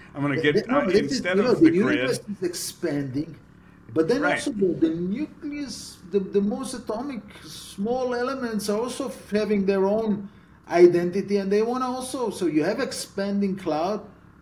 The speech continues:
Speaker 2: but now you have
Speaker 1: Mm.
Speaker 2: expanding on-prem. Wow, this is, how are we gonna deal with it?
Speaker 1: Mm.
Speaker 2: And, you know, we get rel-, we rely on cloud native technologies, you know, the A P Is, the great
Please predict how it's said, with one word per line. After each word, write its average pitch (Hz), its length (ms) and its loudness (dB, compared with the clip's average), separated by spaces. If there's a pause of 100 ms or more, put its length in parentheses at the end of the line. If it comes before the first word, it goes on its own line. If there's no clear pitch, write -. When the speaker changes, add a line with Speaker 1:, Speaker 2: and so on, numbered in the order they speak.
(140)
Speaker 2:
but 117 160 -6
now 147 120 0
you 175 100 12
have 175 80 8
Speaker 1:
Mm. 143 100 0
Speaker 2:
expanding 165 440 -6
on-prem. 156 560 -2
Wow, 135 340 0
this 156 260 -4
is, 139 460 -6 (240)
how - 240 -10
are 180 40 2
we 180 80 4
gonna 170 200 -4
deal 175 300 -8
with 185 180 -8
it? 80 120 -10 (720)
Speaker 1:
Mm. 113 80 -8
Speaker 2:
And, 147 360 -2
you 147 100 2
know, 180 180 0
we 131 140 -2
get 120 280 -6
rel-, 117 300 -6
we 131 80 -6
rely 123 480 -2
on 160 140 -4
cloud 139 360 -4
native 143 320 -4
technologies, 160 760 -4
you 131 80 -6
know, 120 140 -6
the 110 200 -6
A 139 40 -2
P 131 220 -8
Is, 170 400 -2
the 123 80 -6
great 127 340 -6